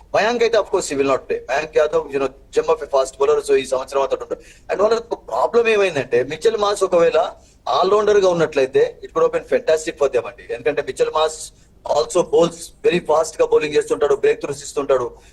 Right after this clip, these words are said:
So మిచెల్ మాస్ నేను అనుకుంటాను ఈ సంవత్సరం అయితే వాళ్ళకు బౌలర్ గా మిస్ అవుతాడు. So they have to wait. అంటే ఈ ముగ్గురు వచ్చిన తర్వాత, పేస్ బౌలర్స్ వచ్చిన తర్వాత, ఇండియన్ పేస్ బౌలర్స్ కొంచెం వాళ్ళకి అప్పుడు ఆప్షన్స్ ఉంటాయి,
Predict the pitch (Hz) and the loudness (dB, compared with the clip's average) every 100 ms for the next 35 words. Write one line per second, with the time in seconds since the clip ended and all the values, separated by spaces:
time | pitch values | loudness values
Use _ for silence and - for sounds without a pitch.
0 | - 143 147 147 220 214 202 208 180 170 | -10 -6 -4 -2 0 0 0 0 0 0
1 | 170 175 170 165 156 - - - 156 156 | -2 -2 0 0 -2 -8 -14 -8 -6 -2
2 | 160 165 180 175 170 165 156 147 147 160 | 0 0 2 2 2 2 0 0 2 2
3 | 160 151 143 131 151 143 127 123 - - | 2 0 0 0 0 2 0 -2 -8 -20
4 | - 165 165 - - _ - - 202 185 | -2 2 4 2 -8 _ -20 -14 -6 0
5 | 208 208 - 220 - - - - 139 151 | 2 0 0 -2 -2 -10 -20 -8 -6 -2
6 | 175 165 175 170 175 185 247 226 208 226 | -2 0 -4 -4 -4 -2 2 2 2 -2
7 | 190 160 170 165 127 117 139 - 180 180 | 2 2 2 2 2 0 -4 -4 -2 0
8 | 180 175 160 151 160 156 139 131 120 107 | 0 2 2 0 0 2 2 2 0 -2
9 | 131 156 165 156 143 - 123 117 - - | -6 -2 0 0 0 0 0 0 -4 -18
10 | - - 208 233 202 196 196 170 165 143 | -12 -6 -2 0 2 2 2 0 2 0
11 | - 202 185 175 165 196 | 0 -2 -2 -2 0 -2